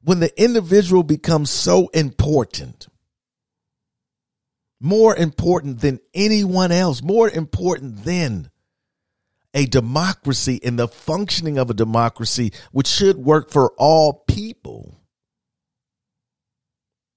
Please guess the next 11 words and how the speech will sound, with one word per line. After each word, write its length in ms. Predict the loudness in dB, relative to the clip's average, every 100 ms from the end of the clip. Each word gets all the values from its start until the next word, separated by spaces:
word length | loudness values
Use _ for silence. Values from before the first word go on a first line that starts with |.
| _ _ _ _ _ _ _ _ _ _ _ _ -6
that's 320 | -6 -4 -6
a 60 | -4
narcissistic 960 | 0 0 0 -2 -8 -6 -6 -6 -10 -14 _
quality. 800 | -16 -8 -6 -6 -8 -14 -18 -20 _ _ _ _ _ _ _ _ _ _ _ _ _ _ _ _ _ _ _ _ _ _
Yeah. 320 | -6 -6 -6 -12 _ _ _ _ _ _ _ _ -6
I 220 | -2 -2
think 340 | 0 0 0
for 520 | -4 -2 0 2 -2 -6 _ _ _ _ _ _ _ _ _ _ _ _
a 60 | 2
long 280 | 4 4 2
time, 380 | -2 -4 -8